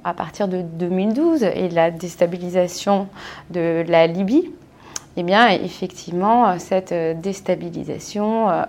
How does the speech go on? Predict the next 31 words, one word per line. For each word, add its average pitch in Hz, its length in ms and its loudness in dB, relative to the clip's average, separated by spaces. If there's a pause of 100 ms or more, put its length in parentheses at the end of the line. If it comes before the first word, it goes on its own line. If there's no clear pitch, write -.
a 196 240 4
de, 170 420 -4
de, 160 320 -4 (520)
de, 156 340 -6
de, - 260 -12
de 165 80 -10
proche 214 340 -2
en 170 100 -4
proche 208 480 4
gagné, 180 580 0
euh, 170 140 2
le, 165 240 0
le 160 260 0
Nord 190 280 4
Mali, 180 440 2 (840)
avec, 202 280 2
euh, 175 80 2 (380)
plusieurs 214 480 4
appels, 208 420 6
hein, 196 140 2
de, 175 360 0
de, 170 260 -2
de 170 140 -4
la 170 120 2
part, 196 360 2
euh, 165 240 2 (460)
du 175 120 -10
président 196 580 -2
de, 170 320 -2
de 156 140 -6
transition, 196 800 -2